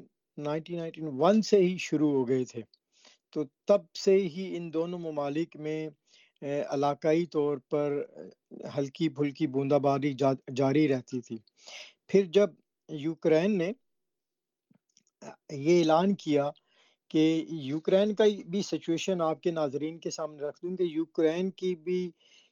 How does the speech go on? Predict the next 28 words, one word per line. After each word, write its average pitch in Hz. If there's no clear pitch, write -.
آ، 190
جو 156
لوگ 151
ہیں 190
ان 175
کے 185
دو 151
نظریات 123
ہیں، -
کیونکہ 196
یہ 190
روایتی 156
طور 190
پہ 185
بالکل 180
انڈیا 165
پاکستان 165
کی 175
طرح 165
ایک 160
ہی 175
language، 151
ایک 156
ہی 165
culture 147
اور 151
ایک 156
ہی 170